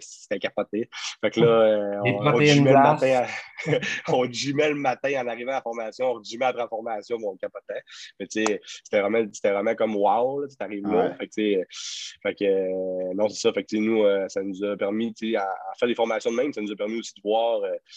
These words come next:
Speaker 1: sais, à l'extérieur aussi ce qui se passe, tu sais, connaître un peu les, les gars, se faire des contacts aussi là-dedans, apprendre à connaître du monde aussi dans ce milieu-là.
Speaker 2: J'avais dix-sept ans, fait que c'est sûr que j'étais jeune un peu, là, j'étais à l'école, j'étais, tu sais, j'avais pas grand-chose, j'avais pas une scène <laughs> aussi,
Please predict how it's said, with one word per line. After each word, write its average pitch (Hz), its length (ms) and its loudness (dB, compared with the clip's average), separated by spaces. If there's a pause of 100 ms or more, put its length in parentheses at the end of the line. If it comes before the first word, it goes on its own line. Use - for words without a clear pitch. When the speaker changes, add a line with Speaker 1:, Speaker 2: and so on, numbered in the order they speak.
(320)
Speaker 1:
sais, 110 100 -4
à 98 80 0
l'extérieur 104 400 -2
aussi 107 160 -10
ce - 60 -14
qui - 80 -12
se - 80 -14
passe, 107 380 0
tu 101 220 -2
sais, 98 80 -4
connaître 101 340 -6
un 101 60 -2
peu 104 120 -6
les, 101 200 -4
les 98 160 -8
gars, 104 220 2
se - 80 -6
faire 104 100 2
des 101 80 -4
contacts 101 460 -2
aussi 101 260 -6
là-dedans, 101 560 -2 (120)
apprendre 101 260 -4
à - 20 -6
connaître 104 240 -2
du 98 120 -14
monde 104 240 2
aussi - 260 -12
dans 95 100 -2
ce - 140 -6
milieu-là. 95 500 -4 (1600)
Speaker 2:
J'avais 120 320 6
dix-sept 113 500 -2
ans, 131 220 4
fait 101 120 -8
que - 60 -18
c'est 101 60 -12
sûr 131 180 -4
que 120 140 -2
j'étais 110 320 -2
jeune 127 180 4
un 117 160 0
peu, 139 260 0
là, 139 140 0
j'étais 127 160 -8
à 110 60 -2
l'école, 120 360 -4
j'étais, 104 260 -4
tu - 60 -20 (420)
sais, 139 60 -4
j'avais 113 240 6
pas 123 120 -2
grand-chose, 131 480 2
j'avais 123 240 6
pas 131 120 -2
une 127 80 -2
scène 151 360 0
<laughs> - 0 -
aussi, 147 340 -4